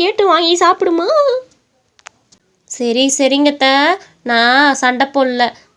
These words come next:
குகன், சிக்கன் வேணும்னா வாங்கிக்க, உனக்கு சிக்கன்னா ரொம்ப பிடிக்கும்ல. உனக்காக தான் சிக்கனை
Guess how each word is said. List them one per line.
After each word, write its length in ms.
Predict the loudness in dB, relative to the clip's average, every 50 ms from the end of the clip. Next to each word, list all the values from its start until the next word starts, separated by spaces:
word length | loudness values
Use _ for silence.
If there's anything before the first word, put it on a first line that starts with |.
| -6
குகன், 420 | -4 -2 0 0 2 2 0 0 -2 -4 -6
சிக்கன் 340 | -10 -6 -4 -2 -2 0 0
வேணும்னா 300 | -2 -2 -2 -2 -2 0 0 0
வாங்கிக்க, 340 | 0 0 0 0 0 0 0 0
உனக்கு 220 | 0 -2 -2 -4 -4 -6
சிக்கன்னா 380 | -6 -4 -2 -2 -2 0 -2 -2 -2 -2
ரொம்ப 200 | -4 -4 -4 -2
பிடிக்கும்ல. 460 | 0 0 0 0 0 0 0 0 0 0 0 0 -2 -4 -8 _ _ _ _ _ _ _ _ _ _ _ -8
உனக்காக 480 | -4 -4 -2 0 0 0 0 0 0 0 0
தான் 260 | 0 0 0 -2 -2
சிக்கனை 320 | -4 -4 -2 -2 -2 -2